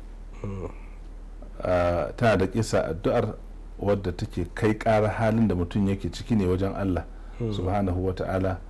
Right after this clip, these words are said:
Speaker 2: musamman mummunan hali.
Speaker 1: Mm.
Speaker 2: Wani yanayi da mutum zai zauna yana ha'intuwa
Speaker 1: Mm.
Speaker 2: daga waɗansu mutane ko ko waɗansu aljanu, daga abokan zama ko ko wani yanayi da yake ciki.
Speaker 1: Mm.
Speaker 2: Wannan addu'a, kamar yadda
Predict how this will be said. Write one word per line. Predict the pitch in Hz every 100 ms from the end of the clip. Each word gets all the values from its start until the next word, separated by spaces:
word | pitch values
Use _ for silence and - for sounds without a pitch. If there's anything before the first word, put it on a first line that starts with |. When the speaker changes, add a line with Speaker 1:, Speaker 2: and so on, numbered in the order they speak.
| - -
Speaker 2:
musamman | - - 107 92
mummunan | 87 85 92 92 87
hali. | 92 87 85 - 160
Speaker 1:
Mm. | 127 104 92 -
Speaker 2:
Wani | 92 98
yanayi | 113 127 104 107 101
da | 92
mutum | 87 - 101
zai | 101 101
zauna | 98 120 110 107 104
yana | 107 98
ha'intuwa | 90 90 87 85 107 101 - - - -
Speaker 1:
Mm. | 120 104 98 95 - - - - - -
Speaker 2:
daga | 98 92 110
waɗansu | 120 113 123
mutane | 123 113 98 117 185 - - - - - -
ko | - 220
ko | -
waɗansu | 113 107 113 127
aljanu, | 90 85 82 - - - - - - - - - 101
daga | 95 98
abokan | 98 95 135 139
zama | 135 139 135
ko | - 139
ko | - 107
wani | 104 104
yanayi | 107 95 92
da | 90
yake | 87 85
ciki. | - - - - 123
Speaker 1:
Mm. | 110 98 - -
Speaker 2:
Wannan | 104 110 -
addu'a, | 87 123 - 110 110 110 - - - - - -
kamar | 98 113
yadda | 113 101 87 85